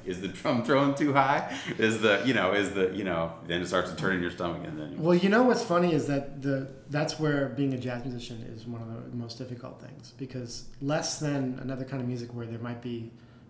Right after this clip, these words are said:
Speaker 2: um, things a little more scripted.
Speaker 1: Mm-hmm.
Speaker 2: You know, like, I've done tours where we're doing the same music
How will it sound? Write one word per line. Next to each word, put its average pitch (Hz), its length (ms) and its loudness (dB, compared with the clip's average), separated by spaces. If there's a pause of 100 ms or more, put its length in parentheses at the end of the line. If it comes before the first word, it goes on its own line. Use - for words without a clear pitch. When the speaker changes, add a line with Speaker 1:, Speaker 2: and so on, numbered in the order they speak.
(120)
Speaker 2:
um, 113 280 -8
things 120 180 -6
a 120 40 -10
little 120 160 -6
more 110 120 -10
scripted. 139 460 -8 (180)
Speaker 1:
Mm-hmm. 95 280 -2
Speaker 2:
You 120 60 0
know, 123 140 -4
like, 117 240 -8
I've 120 120 -10
done 127 200 -4
tours 127 260 -6
where 117 120 -8
we're 113 60 -10
doing 113 180 -8
the 107 60 -10
same 113 340 -10
music 107 300 -10